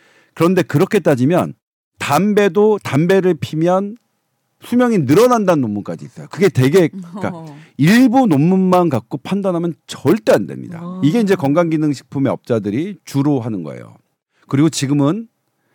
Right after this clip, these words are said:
Speaker 1: 어, 얼마 전에 대한의학회에서도 공개 선언했지만 그냥 돈만 주면 무조건 논문을 만들어주는 그런 게
Speaker 2: 어머.
Speaker 1: 너무 문제가 돼요.
Speaker 3: 아.
Speaker 1: 너무 문제가 돼요.
Speaker 2: 음.
Speaker 1: 그래서 그런 업자들이 그냥 돈 주고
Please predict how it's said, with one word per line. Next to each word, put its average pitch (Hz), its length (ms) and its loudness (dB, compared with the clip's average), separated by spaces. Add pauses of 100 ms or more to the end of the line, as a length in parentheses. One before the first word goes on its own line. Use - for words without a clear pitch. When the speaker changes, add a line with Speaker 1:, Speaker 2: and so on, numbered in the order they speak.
(400)
Speaker 1:
어, 95 300 -6
얼마 120 200 0
전에 123 220 -2
대한의학회에서도 117 840 -2
공개 147 320 0
선언했지만 139 720 -6 (420)
그냥 202 200 0
돈만 220 520 0
주면 151 400 -2
무조건 220 540 -4
논문을 120 500 0
만들어주는 98 1040 -6
그런 147 400 0
게 170 340 0
Speaker 2:
어머. 170 340 -18
Speaker 1:
너무 226 300 4
문제가 117 380 2
돼요. 73 280 -16 (360)
Speaker 3:
아. 180 520 -20
Speaker 1:
너무 226 420 2
문제가 101 360 0
돼요. 67 280 -18
Speaker 2:
음. 202 500 -18
Speaker 1:
그래서 180 260 2
그런 160 240 0
업자들이 156 800 -4 (120)
그냥 185 240 -4
돈 135 260 -4
주고 143 420 -8